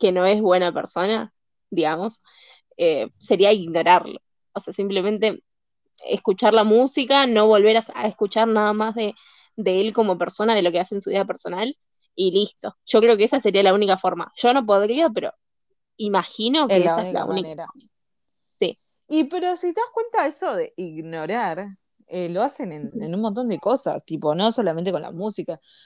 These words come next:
Speaker 2: Hay un montón de gente que ignora por simple fanatismo, ya
Speaker 1: Ujú.
Speaker 2: sea político, musical, en lo que se te cante el culo, cual-, por
Speaker 1: Ujú.
Speaker 2: simple fanatismo, fanati-, sí, fanatismo, como que automáticamente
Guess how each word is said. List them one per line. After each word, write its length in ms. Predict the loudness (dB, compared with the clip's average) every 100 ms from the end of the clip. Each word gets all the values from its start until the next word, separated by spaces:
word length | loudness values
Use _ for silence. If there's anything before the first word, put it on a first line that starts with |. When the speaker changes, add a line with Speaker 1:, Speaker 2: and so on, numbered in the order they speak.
| _
Speaker 2:
Hay 180 | -6 -4
un 80 | -4
montón 280 | -2 -2 -4
de 80 | -4
gente 380 | -6 -2 -4
que 120 | -2 -6
ignora 500 | -4 -6 -4 -8 _ _ _ _ _ _ _ _ _ _
por 360 | -2 0 0 -6
simple 460 | -4 -4 0 -2
fanatismo, 1200 | -2 -6 -4 -8 -6 -6 -4 -4 -2 -4 -6 -14 _ _ _ _ _
ya 220 | -6 -4
Speaker 1:
Ujú. 380 | 0 2 2 0
Speaker 2:
sea 80 | -4 _
político, 600 | 0 2 0 -4 -4 -4
musical, 880 | -6 -6 -8 -4 -2 0 0 -2 -8
en 220 | -10 -6
lo 160 | -6 -6
que 100 | -8
se 160 | -8 -6
te 140 | -2
cante 540 | -2 -2 -4 -6 -6
el 300 | -8 -10 -12 _
culo, 720 | -12 -6 0 2 2 0 -6 _ _ _ _
cual-, 340 | -6 -2 -2 0
por 120 | 0
Speaker 1:
Ujú. 20 |
Speaker 2:
simple 260 | -2 -4 -4
fanatismo, 760 | -4 -4 -4 -6 -8 -8 -8 _
fanati-, 600 | -10 -8 -6 -8 -8 -14 _ _ _ -14
sí, 320 | -10 -10 -12
fanatismo, 480 | -8 -8 -6 -8 -6
como 200 | -6 -6
que 60 | -4
automáticamente 920 | -4 -4 -6 -6 -8 -8 -6 -6 -6